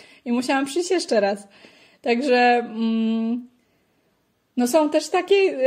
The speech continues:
<laughs> cienie tego, są blaski i cienie, tak? Więc wydaje mi się, że, e, były też takie gorsze, trudniejsze momenty.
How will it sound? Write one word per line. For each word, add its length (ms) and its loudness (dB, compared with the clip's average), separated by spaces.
<laughs> 680 -4
cienie 360 4
tego, 320 -2
są 180 -4
blaski 480 -2
i 60 -4
cienie, 380 -2
tak? 320 -6
Więc 220 -4
wydaje 340 0
mi 120 0
się, 180 0
że, 300 0
e, 200 2
były 260 2
też 160 -10
takie 320 -8
gorsze, 400 -6
trudniejsze 500 -6
momenty. 580 -8